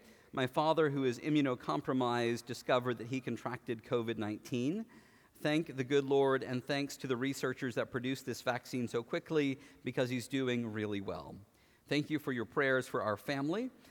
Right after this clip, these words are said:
but since my dad lives in our home, we had to do the responsible action and inform our children's schools.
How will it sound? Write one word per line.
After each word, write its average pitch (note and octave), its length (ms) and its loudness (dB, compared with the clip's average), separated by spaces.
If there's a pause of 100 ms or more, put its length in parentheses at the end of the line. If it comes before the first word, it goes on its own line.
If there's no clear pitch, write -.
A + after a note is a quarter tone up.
(160)
but C3+ 120 -4
since C3+ 200 -2
my C#3 120 2
dad C#3+ 220 4
lives D3 360 0
in C3+ 80 0
our A#2+ 100 2
home, C3+ 340 0
we C3 120 -2
had B2 260 -2
to C3 80 -2
do A#2+ 100 -2
the G#2+ 120 -4
responsible C#3 640 -4
action A#2 520 -2 (260)
and A#2 140 -2
inform D3 480 0
our A#2+ 140 -2
children's A2+ 480 -2
schools. A2 640 -4